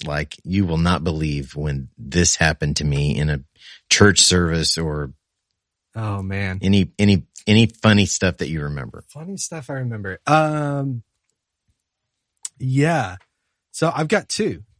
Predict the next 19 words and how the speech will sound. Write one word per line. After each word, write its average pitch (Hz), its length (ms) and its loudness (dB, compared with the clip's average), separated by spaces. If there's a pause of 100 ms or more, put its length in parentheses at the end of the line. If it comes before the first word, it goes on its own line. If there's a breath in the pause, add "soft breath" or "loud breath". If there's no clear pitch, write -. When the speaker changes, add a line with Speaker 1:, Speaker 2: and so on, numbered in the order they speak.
(300)
Speaker 2:
Uh, 113 1080 -4
and 123 120 -6
I 120 80 -2
tell 143 220 -2
them 147 160 -2
often 123 360 -2
when 113 140 -2
I'm 104 100 -6
teaching 110 420 -6
because 101 240 -10
they 107 120 -6
both 120 280 -6
happened 113 540 -6 (380)
when 123 140 -2
I 117 60 0
was 110 160 -6
teaching 107 540 -2
a - 60 -12
class, 92 540 -6